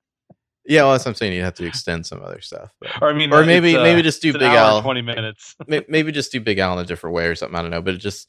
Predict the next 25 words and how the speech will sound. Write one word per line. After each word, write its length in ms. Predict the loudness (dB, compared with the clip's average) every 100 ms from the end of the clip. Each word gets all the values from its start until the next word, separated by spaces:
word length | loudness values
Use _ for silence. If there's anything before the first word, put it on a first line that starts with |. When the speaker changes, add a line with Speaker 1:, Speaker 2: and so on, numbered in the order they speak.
| _ _
Speaker 1:
it 120 | -6
felt 260 | 2 2 4
very 220 | 0 2
episodic. 600 | 0 -4 -6 -4 -4 -6
I 60 | -10
felt 200 | -10 -8
like 220 | -8 -10
in 100 | -12
the 60 |
second 340 | -10 -10 -10 -10
act, 260 | -10 -12 -10
where 100 | -10
it's 140 | -10
just 160 | -14 -14
like, 180 | -14 -10
and 120 | -8
then 80 | -4
they 100 | -4
kill 200 | -4 -6
someone, 280 | -10 -16 -14
and 140 | -10
then 60 | -10
they 100 | -10
kill 180 | -14
someone. 360 | -14 -20 -20 _